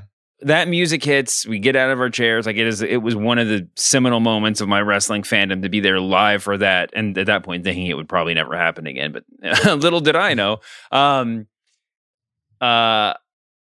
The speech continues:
I, I get it. I love seeing Cena come back, even for just a moment like that.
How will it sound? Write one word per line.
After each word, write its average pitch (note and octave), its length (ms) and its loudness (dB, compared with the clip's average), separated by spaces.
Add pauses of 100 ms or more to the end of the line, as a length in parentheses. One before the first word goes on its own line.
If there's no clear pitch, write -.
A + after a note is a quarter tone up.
(140)
I, A2+ 200 -6
I D3+ 100 2
get C#3 300 2
it. G#2 80 0
I A#2+ 100 2
love C#3+ 420 0
seeing C#3+ 240 0
Cena B2+ 300 -2
come A#2+ 200 -4
back, G#2+ 260 0
even B2+ 240 0
for B2+ 140 -2
just A#2 240 -2
a A#2+ 60 2
moment A2+ 360 0
like G#2 180 -2
that. E2+ 340 0